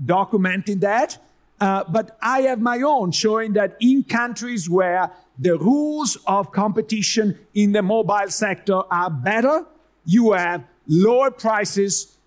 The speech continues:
for mobile phones and no higher,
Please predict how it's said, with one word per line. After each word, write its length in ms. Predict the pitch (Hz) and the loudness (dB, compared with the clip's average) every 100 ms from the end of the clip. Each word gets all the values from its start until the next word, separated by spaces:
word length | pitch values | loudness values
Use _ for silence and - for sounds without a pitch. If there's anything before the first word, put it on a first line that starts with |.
| _ | _
for 200 | - 190 | -2 2
mobile 520 | 156 220 226 220 220 | 2 2 2 0 -2
phones 520 | - 185 165 160 151 - _ - | -4 -2 0 0 -4 -12 _ -4
and 240 | 190 180 | 0 2
no 380 | 185 185 170 156 - _ | 2 2 2 -2 -10 _
higher, 720 | - - 170 160 151 151 131 | -14 -4 -2 0 0 0 -4